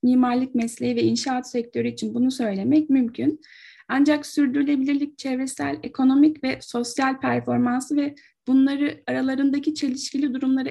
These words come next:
en az indirgeyerek ideal koşullarda optimize ettiğimiz senaryolarda varlığını iddia edebileceğimiz bir kavram. Bir şeyin çevresel etkilerini yönetebildiğimizde onun iyi bir çevresel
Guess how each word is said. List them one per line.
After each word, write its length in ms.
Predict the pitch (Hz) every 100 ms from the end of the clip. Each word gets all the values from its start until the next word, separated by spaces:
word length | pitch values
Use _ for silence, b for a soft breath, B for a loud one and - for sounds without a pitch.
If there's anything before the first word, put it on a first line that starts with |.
| -
en 100 | 277
az 180 | 294 262
indirgeyerek 760 | 254 247 247 233 247 220 220 -
ideal 340 | 208 247 254
koşullarda 640 | 254 240 247 240 240 233
optimize 540 | - - - 254 247 254
ettiğimiz 400 | 247 247 294 302
senaryolarda 880 | 254 247 247 240 202 196 185 - 196
varlığını 420 | 202 202 - 101
iddia 280 | - 190 -
edebileceğimiz 880 | 95 - 190 98 - 185 107 104 -
bir 100 | -
kavram. 500 | - 62 113 294 - B B B B B
Bir 120 | 277 294
şeyin 380 | 320 302 294
çevresel 460 | - 262 254 262 302
etkilerini 520 | 269 - 254 247 247
yönetebildiğimizde 840 | 240 240 247 240 233 220 226 233 262
onun 260 | 262 269 -
iyi 180 | 269 254
bir 80 |
çevresel 600 | 262 262 240 233 262 247